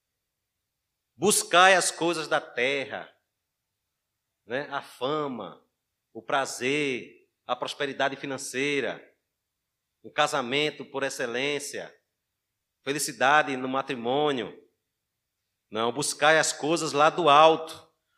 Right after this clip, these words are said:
onde Cristo vive assentado à direita de Deus. Cristo não me chamou para ser feliz no casamento. Você que tem que fazer seu casamento ser feliz.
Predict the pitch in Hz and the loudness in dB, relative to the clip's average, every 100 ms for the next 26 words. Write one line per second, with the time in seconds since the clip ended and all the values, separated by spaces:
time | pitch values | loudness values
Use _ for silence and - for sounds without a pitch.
0 | _ - 175 196 190 - 226 208 156 120 | _ 0 2 2 -2 -2 -2 -2 -4 0
1 | 226 240 220 180 202 226 202 - 254 254 | 0 0 0 2 2 2 0 4 6 4
2 | 202 185 175 175 151 123 117 - - _ | 0 -2 -4 -6 -10 -8 -8 -12 -20 _
3 | _ _ _ _ 170 214 - 185 185 185 | _ _ _ _ -4 -4 -2 -4 -4 -4
4 | 165 143 165 156 - 160 139 120 156 - | -2 -2 -2 -4 -6 -6 -6 -6 -6 -8
5 | - - 151 143 135 101 80 _ _ _ | -10 -18 -10 -8 -8 -12 -18 _ _ _
6 | _ _ _ _ _ _ _ _ _ _ | _ _ _ _ _ _ _ _ _ _
7 | _ _ _ _ _ _ _ 110 185 190 | _ _ _ _ _ _ _ -10 -8 -8
8 | - - 143 143 143 123 117 123 - - | -10 -10 -10 -10 -12 -12 -12 -14 -16 -20
9 | - - - | -20 -20 -20